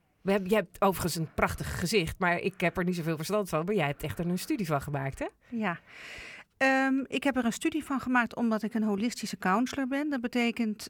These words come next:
Speaker 2: eh, dat ik naar de hele mens kijk. En, eh, dus niet alleen wat ze eten, wat voor achtergrond ze hebben, hoe ze denken, eh,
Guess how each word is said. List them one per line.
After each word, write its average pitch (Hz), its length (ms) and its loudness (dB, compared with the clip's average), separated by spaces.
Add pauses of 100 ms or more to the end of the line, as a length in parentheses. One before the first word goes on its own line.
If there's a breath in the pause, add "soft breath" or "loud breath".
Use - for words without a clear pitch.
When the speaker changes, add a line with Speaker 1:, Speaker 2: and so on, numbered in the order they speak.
Speaker 2:
eh, 202 360 0
dat 190 140 -2
ik 190 120 -4
naar 190 120 2
de 190 100 0
hele 208 200 0
mens 180 320 0
kijk. 247 480 -2 (680 loud breath)
En, 220 580 2
eh, 214 340 0
dus 208 160 0
niet 220 180 0
alleen 202 240 2
wat 185 160 -2
ze - 120 -4
eten, 190 400 0
wat 180 140 -4
voor - 120 -4
achtergrond 185 440 -2
ze 180 100 -4
hebben, 165 520 -2
hoe 220 160 0
ze 196 100 -4
denken, 180 800 -2
eh, 180 140 -4